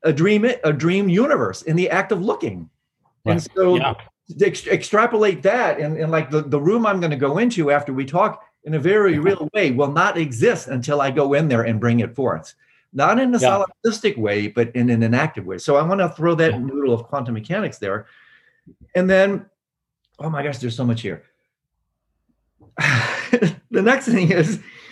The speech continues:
Speaker 1: um, what seems to me so critical with all this, uh, Sean, is how do we en-, enact this view? And what came to my mind was, in a certain real way, we have to engage the classic Indic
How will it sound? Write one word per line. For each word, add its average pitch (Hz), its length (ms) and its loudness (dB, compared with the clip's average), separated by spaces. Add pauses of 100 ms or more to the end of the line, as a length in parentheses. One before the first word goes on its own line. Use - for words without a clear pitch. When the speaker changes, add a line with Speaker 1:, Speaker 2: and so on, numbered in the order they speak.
(520)
Speaker 1:
um, 156 400 2 (500)
what 151 240 0
seems 190 240 0
to 170 100 -2
me 165 120 4
so 214 400 0
critical 214 1300 -2
with 120 240 -2
all 113 200 2
this, 104 380 -2
uh, 110 300 0 (240)
Sean, 120 480 0
is 120 360 0 (800)
how 208 220 2
do 226 100 0
we 196 240 0
en-, 160 140 2
enact 143 640 0 (120)
this 113 260 0
view? 117 560 0
And 139 200 -2
what 190 160 0
came 247 200 0
to 196 100 -6
my 247 240 -4
mind 123 480 2
was, 117 360 2 (380)
in 160 100 -2
a 180 40 0
certain 240 340 -4
real 208 240 2
way, 175 280 4
we 131 140 0
have 180 220 0
to 175 160 -2
engage 131 500 2
the 120 100 -4
classic 156 640 -4
Indic 156 520 0